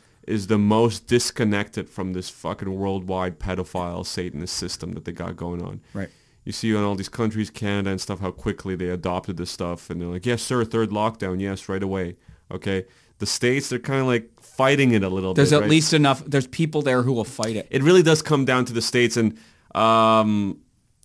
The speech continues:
Speaker 1: you know, we talk about QAnon, and your,
Speaker 2: Yeah.
Speaker 1: your QAnon friends and, uh, other people, these libertarians and stuff,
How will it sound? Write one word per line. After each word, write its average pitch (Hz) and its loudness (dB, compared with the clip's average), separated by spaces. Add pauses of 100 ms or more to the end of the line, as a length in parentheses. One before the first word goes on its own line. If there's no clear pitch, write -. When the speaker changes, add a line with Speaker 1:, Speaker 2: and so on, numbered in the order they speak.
(420)
Speaker 1:
you 127 2
know, 110 4
we 110 2
talk 117 2
about 113 0
QAnon, 107 4
and 101 2
your, 113 8
Speaker 2:
Yeah. 120 4
Speaker 1:
your 131 6
QAnon 135 6
friends 98 0
and, 98 2
uh, 98 0
other 120 6
people, 101 2
these 90 -2
libertarians 104 2
and 90 -6
stuff, 90 -2